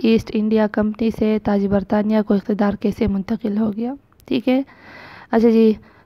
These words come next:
Taj Bartaniya को इक़्तिदार मुंतकिल होने के बाद उन्होंने कानून हुकूमत हिंद एक्ट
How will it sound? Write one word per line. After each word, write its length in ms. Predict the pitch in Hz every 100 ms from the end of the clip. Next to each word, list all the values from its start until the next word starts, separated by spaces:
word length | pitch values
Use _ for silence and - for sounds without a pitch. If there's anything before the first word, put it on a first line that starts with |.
| -
Taj 200 | 240 233
Bartaniya 680 | 226 226 226 233 226 233 226
को 200 | - 233
इक़्तिदार 500 | 208 202 - 220 226 214
मुंतकिल 440 | 202 208 233 220
होने 420 | 202 214 214 214
के 160 | 208 202
बाद 300 | 196 196 202
उन्होंने 680 | 214 220 214 220 208 208 226 - - - - _ -
कानून 400 | 214 214 220 226
हुकूमत 500 | 220 - 202 208 214
हिंद 360 | 190 208 214 240 - _ 233
एक्ट 240 | 220 -